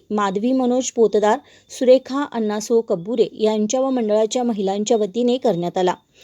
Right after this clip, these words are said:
यावेळी प्रथम क्रमांकाचे बक्षीस सौ आरती सतीश कोळी, द्वितीय क्रमांकाचे बक्षीस कोमल सचिन जयगोनावर, तृतीय क्रमांकाचे बक्षीस सौ स्नेहा विजय नाईकवाडे गावडे यांना मंडळाचे अध्यक्ष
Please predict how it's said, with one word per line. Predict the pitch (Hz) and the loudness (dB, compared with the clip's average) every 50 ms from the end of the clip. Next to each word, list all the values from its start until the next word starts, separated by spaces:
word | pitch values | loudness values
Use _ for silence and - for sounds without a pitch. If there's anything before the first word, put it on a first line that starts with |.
| - - - - _ - | -20 -20 -20 -16 _ 2
यावेळी | 254 262 269 285 | 6 6 6 6
प्रथम | 277 - 262 262 - 277 294 302 | 6 2 0 2 2 0 0 0
क्रमांकाचे | 294 302 277 277 269 254 262 269 262 - 277 | 0 0 -2 -2 -2 -4 -4 -4 -4 -4 -2
बक्षीस | 247 262 254 - - 269 277 302 - - - _ _ _ _ - | -2 -2 -2 -2 -4 -2 -2 -2 -4 -8 -14 _ _ _ _ -6
सौ | - 277 262 - - | 0 0 0 2 2
आरती | 226 220 220 214 - 285 277 | 2 2 2 0 0 -2 0
सतीश | - 277 269 - 254 240 - | 0 -2 -2 -2 -6 -6 -2
कोळी, | - 269 247 240 247 247 285 - - _ _ _ - | 4 6 6 8 6 4 0 -4 -8 _ _ _ -8
द्वितीय | 214 226 214 - 269 311 330 | -6 -6 -4 -2 -2 -2 -2
क्रमांकाचे | 320 302 269 247 247 247 247 254 254 247 - 262 | -2 -2 -2 -2 -2 -2 -2 -2 -4 -2 0 0
बक्षीस | 247 247 240 - - 254 285 285 - - - - - - _ _ - | 0 0 0 0 0 0 0 0 -2 -8 -14 -20 -20 -20 _ _ 4
कोमल | 269 254 247 240 247 277 302 | 6 6 6 6 4 0 0
सचिन | 294 - 269 247 - - 269 262 262 247 | 0 -2 -4 -4 -4 -6 -6 -4 -2 0
जयगोनावर, | 226 214 202 190 214 214 214 208 214 190 202 247 311 - _ _ _ _ _ - | 0 0 0 0 -2 -4 -4 -6 -4 -4 -4 -4 -6 -8 _ _ _ _ _ -8
तृतीय | 269 226 220 277 302 311 | -8 -6 0 0 0 0
क्रमांकाचे | - 311 285 269 269 262 269 269 254 - 277 | 2 0 -2 -2 -2 -2 -2 -2 -2 -2 -2
बक्षीस | 226 254 247 - - 269 269 285 277 - - | -2 -2 -2 -2 -4 -2 -2 -2 -2 2 2
सौ | 254 247 | 2 2
स्नेहा | 247 - - 240 233 226 202 220 262 285 | 4 0 0 0 0 0 0 -2 -4 -2
विजय | 269 240 240 208 254 254 254 | -2 -2 -2 0 2 2 2
नाईकवाडे | 247 233 214 214 208 - 226 233 220 220 220 226 | 2 2 -2 -2 -4 0 2 2 4 4 2 2
गावडे | 190 175 208 196 196 226 214 208 240 285 - - - - - _ | 2 2 2 2 4 6 6 6 6 6 2 -6 -20 -20 -18 _
यांना | - 233 226 226 240 254 247 233 269 | 0 0 2 2 2 0 0 0 0
मंडळाचे | 269 247 233 226 233 254 277 285 277 - 302 | -2 0 0 2 2 2 2 0 0 0 0
अध्यक्ष | 294 240 214 262 269 - - - | 0 0 0 -2 -2 -2 0 0